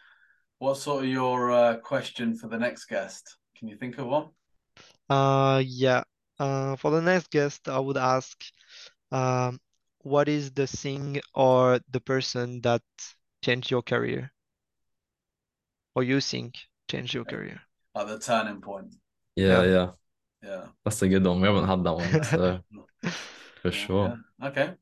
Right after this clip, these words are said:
Speaker 1: Well, uh, no, we appreciate you coming on the podcast and sort of spending some time with us.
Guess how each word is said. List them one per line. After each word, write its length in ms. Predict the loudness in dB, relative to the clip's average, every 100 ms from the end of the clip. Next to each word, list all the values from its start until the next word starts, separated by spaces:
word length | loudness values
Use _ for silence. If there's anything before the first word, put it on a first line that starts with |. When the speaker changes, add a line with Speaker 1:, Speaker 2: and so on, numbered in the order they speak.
| -8
Speaker 1:
Well, 280 | -2 2 4
uh, 240 | 6 6
no, 220 | 4 2
we 140 | 2 -2
appreciate 440 | -2 -6 -4 -2
you 160 | -2 -2
coming 180 | -2
on 100 | -2
the 80 | -4
podcast 600 | -4 -4 -2 -2 -2 -6
and 100 | -16
sort 180 | -10 -10
of 80 | -8
spending 260 | -6 -4 -6
some 160 | -10
time 280 | -6 -4 -4
with 120 | -6
us. 260 | -12 -14